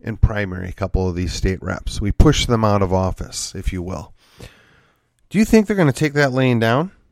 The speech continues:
Do you think they're gonna just ignore that? Do you think they're, they're not gonna just switch teams? Do you think they're not gonna, um,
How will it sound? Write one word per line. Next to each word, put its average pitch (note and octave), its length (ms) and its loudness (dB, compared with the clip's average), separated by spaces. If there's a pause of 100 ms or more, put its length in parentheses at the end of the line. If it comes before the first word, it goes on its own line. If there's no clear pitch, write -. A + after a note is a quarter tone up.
(1120)
Do D3+ 80 -4
you F3+ 80 4
think A3+ 240 2
they're F#3+ 140 2
gonna D#3 280 4 (220)
just E3 240 -2
ignore A#2 400 6
that? G3+ 380 2 (1400)
Do B2 80 -2
you A#3 120 6
think A#3+ 300 0
they're, G3+ 180 4
they're E3+ 260 4
not D#3 240 2
gonna E3+ 180 2
just D3 220 0
switch - 320 -4
teams? C#3 340 -2
Do E3 80 -2
you D3+ 80 2
think G3+ 220 2
they're F3+ 120 6
not D#3+ 220 6
gonna, C#3+ 240 2 (920)
um, G#2+ 440 -4